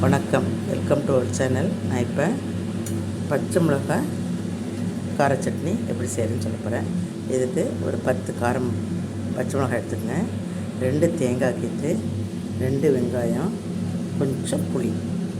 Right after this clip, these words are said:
அதுக்கு தேவையான அளவு உப்பு. இப்ப பச்சை மிளகாய், தேங்காய், வெங்காயம் இதை வாணலில போட்டு வதக்கணும். இப்ப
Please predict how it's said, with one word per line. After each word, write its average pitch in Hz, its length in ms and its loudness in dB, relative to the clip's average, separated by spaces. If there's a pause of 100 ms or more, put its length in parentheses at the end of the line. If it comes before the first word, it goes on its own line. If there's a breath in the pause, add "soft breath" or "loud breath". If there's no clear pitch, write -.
(420)
அதுக்கு 175 260 2 (140)
தேவையான 143 360 4
அளவு 135 240 4
உப்பு. - 220 -2 (580)
இப்ப 185 220 2 (100)
பச்சை 139 300 0
மிளகாய், 147 440 2 (680)
தேங்காய், 135 560 0 (160)
வெங்காயம் 131 560 0 (120)
இதை 151 160 2 (760)
வாணலில 143 400 4
போட்டு 139 240 0
வதக்கணும். - 420 -2 (4000)
இப்ப - 100 -2